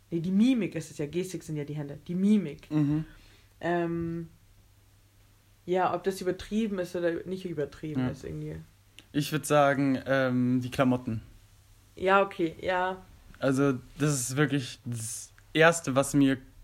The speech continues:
Speaker 2: kommt. Also, bevor ich den Leuten ins Gesicht schau, schau ich, was sie anhaben.
Speaker 1: Ja.
Speaker 2: Also, das ist so, ja, komplett das Erste.
Speaker 1: Ja, okay, ja, ich verstehe, was du meinst.
Speaker 2: Und danach ins Gesicht.
Speaker 1: Ja.
Speaker 2: <clears throat>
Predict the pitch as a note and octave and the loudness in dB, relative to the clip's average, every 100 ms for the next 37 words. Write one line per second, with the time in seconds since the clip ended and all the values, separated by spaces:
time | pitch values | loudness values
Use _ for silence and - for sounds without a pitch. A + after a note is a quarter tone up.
0 | - C3+ A#2+ C#3 A#2+ A2+ B2 E3 D#3+ D3 | -4 -2 2 2 2 0 6 6 8 4
1 | C#3+ C3+ - B2+ D#3+ - - C#3 C#3 D#3 | 6 2 2 2 2 2 6 8 8 4
2 | - D3 C#3 B2+ B2+ - A#2 A2+ A2 G#2+ | 2 4 4 4 -2 0 0 2 0 -2
3 | A2+ - G3 F#3+ F#3 - C#3+ C#3 C3+ C3+ | -4 -6 -8 -6 -6 -2 2 2 2 0
4 | B2+ B2+ B2 B2+ B2+ B2+ B2 - - - | -2 -6 -4 -2 0 0 -4 -10 -20 -18
5 | - - - D3 C3 A2+ - - - - | -18 -20 -4 0 0 0 -10 -20 -20 -20
6 | - _ - - C3 C#3 C3+ A#2 G2+ A2+ | -20 _ -10 -4 0 0 -2 -4 -6 -8
7 | - A2+ A2 - - G3+ G#3 A3 G#3+ - | -8 -8 -8 -12 -12 -6 -4 -4 -6 -6
8 | F#3 F3+ F#3 F#3 - F3 - E3+ E3 E3+ | -4 -2 -2 -4 -8 -12 -6 -6 -6 -10
9 | D#3+ D3+ C#3 C#3 C3+ C#3 C#3 C3 - - | -2 0 2 2 4 4 2 -2 -8 -14
10 | - B2 - A2+ A2+ - - - _ _ | -6 -6 -4 -4 -4 -6 -18 -20 _ _
11 | _ - F3+ E3 - - _ - - _ | _ -6 -2 -2 -6 -16 _ -20 -20 _
12 | _ _ - | _ _ 4